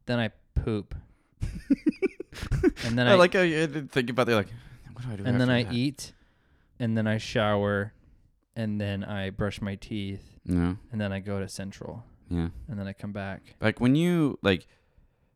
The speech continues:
Speaker 2: when you shower, do you, like, clean?
Speaker 1: <laughs>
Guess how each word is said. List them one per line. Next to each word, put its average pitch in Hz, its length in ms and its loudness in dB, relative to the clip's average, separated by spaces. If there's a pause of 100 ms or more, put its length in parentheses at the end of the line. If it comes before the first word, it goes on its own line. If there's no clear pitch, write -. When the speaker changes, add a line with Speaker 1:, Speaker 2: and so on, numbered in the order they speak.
Speaker 2:
when 104 120 4
you 113 140 8
shower, 92 520 4
do 82 120 -2
you, 95 280 2
like, 87 260 4
clean? 107 520 2 (640)
Speaker 1:
<laughs> - 60 -4